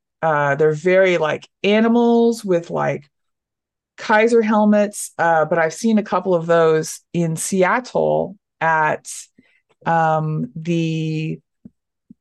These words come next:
museum that used to be the, uh, Experience Music Project and now is the Pop Culture Museum.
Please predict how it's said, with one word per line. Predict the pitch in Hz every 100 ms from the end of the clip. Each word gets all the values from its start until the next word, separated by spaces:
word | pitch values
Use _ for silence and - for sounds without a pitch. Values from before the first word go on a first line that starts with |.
| _
museum | 185 190 190 233 208
that | 190
used | 196 190
to | 202
be | 190 175 165 165 160 160 -
the, | 160 160 151 151
uh, | 117 107 107 - -
Experience | - - 180 165 -
Music | 165 156 139
Project | 156 147 147 143
and | 151
now | 151 151 147
is | 143 143 - _ _ _ _
the | 180
Pop | - 185 196 240
Culture | - 196 226 - 175
Museum. | 147 143 143 -